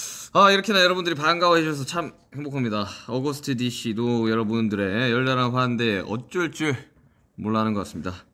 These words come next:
어, 밑에와 관련된 이야기는 나중에 기회가 되면 뭐 V앱 통해 가지고 이야기하는 시간을 가져보도록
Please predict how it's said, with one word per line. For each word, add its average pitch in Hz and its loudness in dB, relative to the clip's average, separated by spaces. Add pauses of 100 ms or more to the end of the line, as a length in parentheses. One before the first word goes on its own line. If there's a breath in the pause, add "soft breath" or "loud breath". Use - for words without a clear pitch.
(680 soft breath)
어, 131 4
밑에와 208 4
관련된 175 -2
이야기는 131 -4
나중에 131 -2
기회가 151 0
되면 113 -2
뭐 95 -8
V앱 147 0
통해 143 -4
가지고 107 -2
이야기하는 107 -2
시간을 98 -6
가져보도록 95 -8